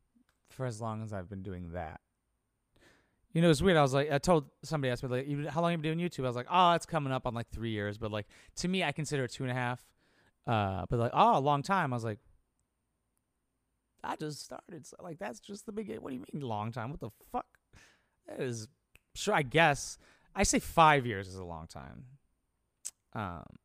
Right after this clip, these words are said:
man, right? I used to think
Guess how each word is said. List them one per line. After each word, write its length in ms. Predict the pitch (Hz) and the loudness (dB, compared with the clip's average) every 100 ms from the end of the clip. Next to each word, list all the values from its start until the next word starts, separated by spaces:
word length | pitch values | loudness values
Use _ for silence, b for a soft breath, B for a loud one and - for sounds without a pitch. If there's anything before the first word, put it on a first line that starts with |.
| _ _ _ _ _ _ _ _ _ _ _ _ _ b b b _ | _ _ _ _ _ _ _ _ _ _ _ _ _ b b b _
man, 260 | 185 196 143 | 0 2 2
right? 360 | 131 170 220 - _ - | 4 4 4 -2 _ -4
I 80 | 131 | -2
used 320 | 143 196 - | 2 0 0
to 80 | - | -6
think 480 | - 170 139 113 | -6 -4 -2 -6